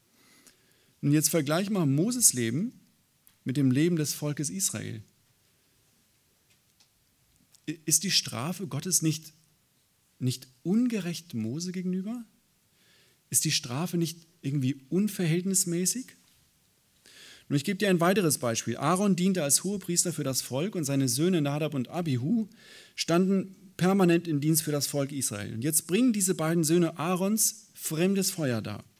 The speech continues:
Und Gott bestraft sie auf der Stelle, ohne dass sie Abschied nehmen können, mit dem Tod. Nochmal, Nadab und Abihu, sie brachten keine Menschenopfer dar.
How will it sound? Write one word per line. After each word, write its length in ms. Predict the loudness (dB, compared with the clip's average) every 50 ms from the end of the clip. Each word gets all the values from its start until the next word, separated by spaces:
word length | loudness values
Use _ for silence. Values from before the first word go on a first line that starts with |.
| _ _ _ _ _ _ _ _ _ _ _ _ _ _ _ _ _ _ _ _ _ _ _ _ _ _ _ _ _ _ _ _
Und 300 | 0 0 0 0 -2 -4
Gott 460 | -4 -4 -4 -4 -6 -10 -12 -12 -14 -20 _ _ _ _ _ _ _ _ _ _ _
bestraft 800 | -2 0 0 0 0 -2 -4 -6 -6 -6 -4 -6 -6 -8 -2 -2
sie 300 | 0 0 0 -2 -4 -10 -18 -18 _
auf 300 | -6 -4 -4 -4 -6 -6
der 160 | -6 -2 0
Stelle, 520 | 0 0 0 0 0 0 0 0 -2 -4 -6 -10 -18 _ _ _ _ _ _ _ _ _ _ _
ohne 300 | 4 4 4 4 2 2
dass 220 | 0 2 2 2
sie 160 | 2 0 -4 -6
Abschied 380 | -6 -4 -4 -2 -4 -4 -2 -2
nehmen 200 | 0 0 -2 -2
können, 360 | -4 -4 -4 -4 -6 -8 -10 -18 _ _ _ _ _
mit 160 | -2 0 0
dem 160 | 0 -2 -2
Tod. 360 | -4 -6 -10 -10 -12 -14 -18 -20 _ _ _ _ _ _ _ _ _ _ _ _ _ -20 -20 -20 _ _
Nochmal, 420 | -6 -4 -2 2 2 2 2 0 -2 -8 -12 -6
Nadab 360 | -2 0 0 2 0 0 0
und 160 | -2 -4 -4
Abihu, 600 | -4 -6 -4 0 0 0 0 0 0 0 -2 -2 -6 -12 -20 _ _ _ _ _ _ _ -8
sie 180 | -4 -2 -2
brachten 460 | 0 0 -2 -2 -2 -2 -2 -2 -2
keine 340 | -2 -2 -2 0 0 2 2
Menschenopfer 720 | 4 4 4 6 6 4 4 2 0 -2 -4 -4 -4 -4 -2
dar. 300 | -4 -4 -6 -8 -10